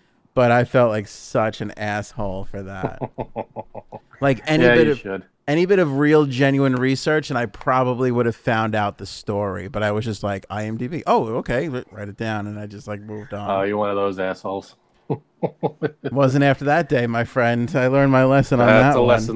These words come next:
Speaker 2: learned.
Speaker 1: Yeah, it really is.
Speaker 2: Absolutely.
Speaker 1: It really is. <laughs> All right, um, so that's gonna wrap it up for this episode. Uh, a pleasure. I don't know if we're gonna have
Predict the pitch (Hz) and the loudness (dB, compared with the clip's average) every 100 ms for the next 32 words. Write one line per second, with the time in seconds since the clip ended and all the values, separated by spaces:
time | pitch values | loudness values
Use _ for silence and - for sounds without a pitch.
0 | 113 110 104 101 _ 117 123 147 135 139 | 0 0 -2 -6 _ -6 0 0 2 0
1 | 135 131 120 101 _ _ _ _ 117 123 | 0 -2 -6 -12 _ _ _ _ -16 -14
2 | 127 127 120 - - 139 - - _ - | -10 -8 -8 -10 -12 -14 -12 -16 _ -6
3 | 123 131 123 - - 131 131 127 127 123 | 2 2 2 -4 -2 0 0 2 2 2
4 | 120 123 123 - - 156 147 160 - 156 | 2 0 -4 -8 0 2 4 2 2 0
5 | 156 151 156 139 156 - 151 156 - 165 | 2 2 0 0 -6 -2 -2 -2 -2 2
6 | 165 196 202 151 - - 127 127 123 - | 4 2 -2 -6 -12 -4 0 2 0 0
7 | 117 - - 135 135 165 185 180 _ _ | -4 -4 -2 0 0 -2 -2 -6 _ _
8 | 120 135 143 151 139 139 139 135 | -4 -2 0 0 -2 -4 -4 -2